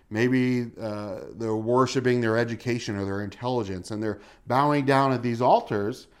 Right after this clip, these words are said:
that may not be specifically in their house. I mean, maybe, you know, you're bowing down at the T V in your house every night instead of spending time with the Lord. I don't know. But,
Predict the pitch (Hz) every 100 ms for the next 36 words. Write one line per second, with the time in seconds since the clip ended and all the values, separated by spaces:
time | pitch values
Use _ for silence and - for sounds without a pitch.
0 | _ - 143 147 156 139 143 123 127 120
1 | 180 170 117 107 117 110 104 101 117 113
2 | 107 98 92 92 98 95 95 95 98 95
3 | 92 117 101 104 101 101 90 101 101 101
4 | 98 101 110 117 - 95 95 - - -
5 | - 110 107 110 104 127 143 98 101 113
6 | - _ _ _ _ _ _ _ _ _
7 | _ _ _ _ _ _ _ _ _ _
8 | _ _ _ 123 131 -